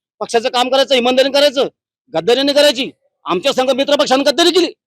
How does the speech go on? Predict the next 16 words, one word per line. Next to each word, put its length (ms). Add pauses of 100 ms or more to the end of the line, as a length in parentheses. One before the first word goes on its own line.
(420)
आमच्या 260
जिल्ह्याचे 420
खासदार 260
डॉक्टर 220
कल्याण 280
काळे 180
साहेब 120
त्यांच्याकडे 340
चार 240
वेळेस 180
गेलेत 140
की, 360
"साहेब, 200
आपण 140
युती 220
करू." 260